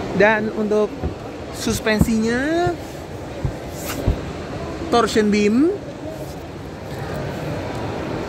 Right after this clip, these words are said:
Sekarang kita masuk ke bagian interiornya. Da-, dan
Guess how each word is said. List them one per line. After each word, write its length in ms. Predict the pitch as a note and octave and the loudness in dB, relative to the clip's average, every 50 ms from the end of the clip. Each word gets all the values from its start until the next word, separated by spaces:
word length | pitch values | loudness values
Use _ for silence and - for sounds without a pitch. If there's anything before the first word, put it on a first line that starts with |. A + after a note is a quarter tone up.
| - - - - - | -4 -4 -4 -4 -2
Sekarang 480 | - G#3 G#3+ G#3+ A3 B3+ C#4 D#4 E4+ E4 | 0 2 4 4 4 4 4 2 2 0
kita 180 | C4 G#3+ - A3+ A3 | 0 0 2 2 2
masuk 240 | A3 - A#3 - | 2 2 2 2
ke 40 | A3+ G#3 | 4 4
bagian 420 | G#3+ G3+ F#3 G3 G3+ G3 G3 F#3+ - - - - - | 4 6 6 6 6 6 4 0 -4 -8 -10 -4 -2
interiornya. 1040 | G#3 G3+ G3 G#3 G3 F#3+ F#3 F3 F3 E3 E3 E3 E3 E3+ F3 G3 A3 B3 D4+ F#4+ F#4+ - - - - - - - - - - - - - - - - - - - - - - - - | 0 2 2 4 6 6 6 6 4 4 2 2 2 2 0 0 0 0 0 0 -2 -2 -6 -10 -10 -8 -6 -6 -6 -6 -6 -10 -10 -10 -10 -8 -8 -8 -8 -8 -8 -6 -6 -4 -2
Da-, 180 | - - - - - - F#3+ G3+ | -2 -2 -2 -4 -4 0 4 4
dan 320 | A3+ A3+ A3+ A3+ A#3 A3 | 6 6 4 2 0 -2